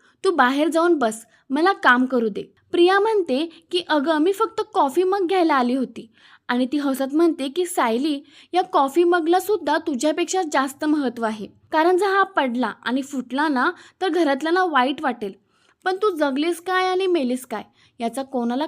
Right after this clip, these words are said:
काहीच फरक पडणार नाहीये." प्रिया म्हणते की, "बघ ना, आधी कल्पना मामी तरी तुझ्या बाजूने होती ग, आता तर तिलाही तुझं खरं रूप दिसले. किती बिचारी आहेस ग तू, तुझे सासरचे तुझा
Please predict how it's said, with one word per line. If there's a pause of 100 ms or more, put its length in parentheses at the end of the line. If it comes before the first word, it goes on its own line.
(140)
काहीच
फरक
पडणार
नाहीये." (240)
प्रिया
म्हणते
की,
"बघ
ना, (320)
आधी (120)
कल्पना
मामी
तरी
तुझ्या
बाजूने
होती
ग, (500)
आता
तर (100)
तिलाही
तुझं (120)
खरं
रूप
दिसले. (460)
किती
बिचारी
आहेस
ग (120)
तू, (300)
तुझे
सासरचे
तुझा